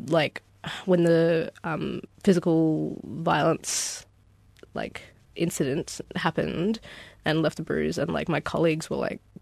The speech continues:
"Dude, like, what the hell?" And, you know, they were like, you know, they were calling it out for me, and they were like, you know, "This is,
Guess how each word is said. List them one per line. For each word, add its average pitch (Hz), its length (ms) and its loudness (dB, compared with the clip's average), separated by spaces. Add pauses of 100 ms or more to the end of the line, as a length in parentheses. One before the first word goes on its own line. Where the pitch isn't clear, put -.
"Dude, - 360 -6 (320)
like, 156 200 0 (220)
what - 160 -4
the 147 60 -2
hell?" - 500 2 (960)
And, 185 340 6
you 190 120 12
know, 180 80 10
they 175 200 10
were 170 120 10
like, - 420 2 (300)
you - 80 -2
know, - 140 -8
they 175 240 8
were 180 100 8
calling 139 280 0
it 127 80 0
out - 180 -2 (180)
for - 260 0
me, 147 300 2
and 165 280 -4
they - 120 0
were - 60 -4
like, - 220 -6
you 156 60 -2
know, 170 80 0
"This - 240 -4
is, - 500 -4